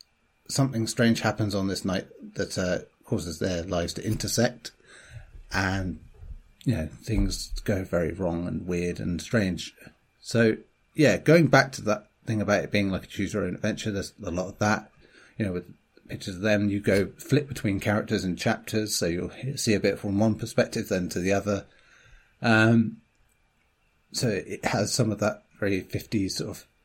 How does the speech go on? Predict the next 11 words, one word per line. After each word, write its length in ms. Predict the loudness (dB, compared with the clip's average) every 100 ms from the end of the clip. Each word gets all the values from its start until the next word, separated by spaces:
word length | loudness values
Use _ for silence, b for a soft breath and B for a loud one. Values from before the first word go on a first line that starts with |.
| b b b b b
sixties 420 | -6 -4 -4 -6 -4
sort 120 | -8
of 120 | -6
paranoia 760 | -2 0 0 0 0 0 0 -2
and 280 | -4 -6
conspiracy 800 | -6 -6 0 2 2 0 2 2
and, 220 | 2 0
you 100 | 0
know, 100 | -2
like, 220 | 0 -2 0
about 240 | 0